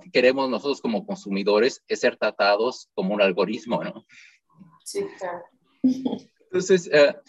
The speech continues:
Speaker 1: en las, creo que hay una gran área de oportunidad en las instituciones bancarias, instituciones financieras, en desarrollar una cultura de innovación al interior.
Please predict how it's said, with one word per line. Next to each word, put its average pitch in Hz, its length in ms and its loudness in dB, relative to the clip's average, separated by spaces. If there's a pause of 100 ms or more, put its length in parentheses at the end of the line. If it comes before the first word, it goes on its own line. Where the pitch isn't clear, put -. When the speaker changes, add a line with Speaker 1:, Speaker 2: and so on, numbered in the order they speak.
(200)
Speaker 1:
en 135 160 -2
las, 131 360 2 (440)
creo 156 240 0
que - 200 -2
hay 160 160 0
una 180 140 2
gran 165 300 0
área 180 180 2
de 175 60 0
oportunidad 123 760 -2
en 123 100 -12
las 107 180 -8
instituciones 135 520 -6
bancarias, 214 460 0
instituciones 151 400 -6
financieras, - 720 -2 (500)
en 135 140 -2
desarrollar 131 520 0
una 170 220 2
cultura 147 460 -2
de 151 80 -2
innovación 120 560 -2
al 120 120 -4
interior. 127 560 -2